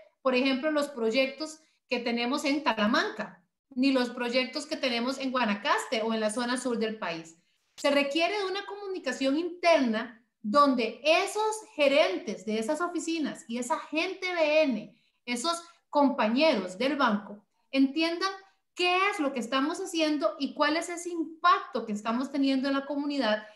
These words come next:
y cómo las acciones que vamos a hacer significa mejorar la vida de las personas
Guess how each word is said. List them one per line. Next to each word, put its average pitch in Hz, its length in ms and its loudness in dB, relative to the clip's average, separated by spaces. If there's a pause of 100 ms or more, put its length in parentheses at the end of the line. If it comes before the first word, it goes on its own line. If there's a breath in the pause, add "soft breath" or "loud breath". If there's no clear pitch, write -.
(160 loud breath)
y - 160 -2
cómo 330 220 4
las 392 220 -2
acciones 339 520 -2
que 214 140 -2
vamos 254 380 2
a - 20 -6
hacer 302 320 0
significa 302 640 -2
mejorar 247 480 0
la 349 120 2
vida 339 280 0
de 330 80 2
las 330 140 0
personas 311 540 -2